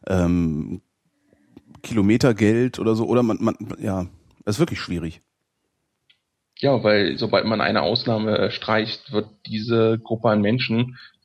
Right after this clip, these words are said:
Speaker 2: großartig aufholen, ja. Also wenn man jetzt die Pendlerpauschale rauskürzt,
Speaker 1: Ja.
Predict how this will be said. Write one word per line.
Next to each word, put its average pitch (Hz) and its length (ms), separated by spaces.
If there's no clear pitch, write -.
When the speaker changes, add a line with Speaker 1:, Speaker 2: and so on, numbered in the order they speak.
Speaker 2:
großartig 110 460
aufholen, 110 460
ja. 104 180
Also - 180
wenn 101 80
man 101 100
jetzt 101 120
die 98 60
Pendlerpauschale 104 760
rauskürzt, - 640
Speaker 1:
Ja. 117 140